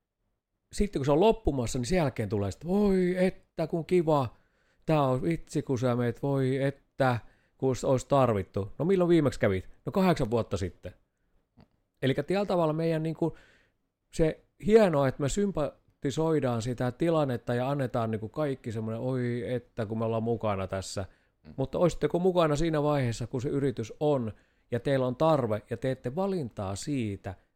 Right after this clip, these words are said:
Speaker 1: mistä te ostatte sen palvelun?
Speaker 2: Mm. Ja se voi niinku näkyä nimenomaan, että ne on niitä pieniä valintoja. Tää nyt on semmonen, nyt yritän olla nimeämättä mitään firmoja, että kukkaa ei suutu, mutta ihan tulee mieleen vaikka joku,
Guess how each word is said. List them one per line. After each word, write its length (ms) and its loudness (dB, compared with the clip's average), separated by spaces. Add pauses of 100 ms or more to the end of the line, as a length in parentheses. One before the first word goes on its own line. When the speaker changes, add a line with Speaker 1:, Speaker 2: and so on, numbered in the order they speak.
(100)
Speaker 1:
mistä 380 -4
te 160 -6
ostatte 500 -4
sen 200 -8
palvelun? 400 -6 (440)
Speaker 2:
Mm. 240 -12 (1300)
Ja 60 -12
se 140 -2
voi 120 0
niinku 160 -4
näkyä 420 -6
nimenomaan, 540 -4
että 100 -4
ne 60 -6
on 260 -2 (140)
niitä 280 -4
pieniä 580 -4
valintoja. 540 -2
Tää 140 -2
nyt 160 -4
on 180 -4
semmonen, 500 -4 (420)
nyt 140 -10 (200)
yritän 300 -4
olla 120 -2
nimeämättä 640 -2
mitään 320 -10
firmoja, 400 -6
että 180 -10
kukkaa 440 -4
ei 180 -6
suutu, 540 -6 (300)
mutta 320 -4
ihan 240 -4
tulee 280 -2
mieleen 540 0
vaikka 300 0
joku, 520 -4